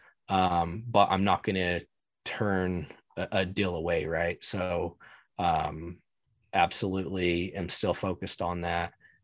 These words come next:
and, but I'm looking forward to getting into multifamily. And then from there, uh, we'll, we'll see where it goes. Um, sort of my vision, kind of to tie this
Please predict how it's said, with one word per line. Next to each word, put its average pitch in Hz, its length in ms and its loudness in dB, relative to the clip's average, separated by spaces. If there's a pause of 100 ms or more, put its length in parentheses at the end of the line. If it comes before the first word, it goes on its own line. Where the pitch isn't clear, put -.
(120)
and, 85 460 0
but 90 120 4
I'm 85 200 2
looking 87 240 -4
forward 87 320 -2
to 87 60 -4
getting 90 240 -4
into 87 200 -2
multifamily. 85 800 -2
And 90 100 -4
then 90 120 -2
from 101 260 -2
there, 98 480 4 (380)
uh, 85 340 2
we'll, 101 260 -2
we'll 95 140 -4
see - 220 4
where 98 200 2
it 76 100 -6
goes. 87 500 0 (100)
Um, 78 320 -4 (560)
sort 123 240 4
of 139 60 6
my 95 160 4
vision, 113 560 0 (240)
kind 107 180 0
of 95 100 0
to 85 60 -8
tie 101 280 4
this 98 200 0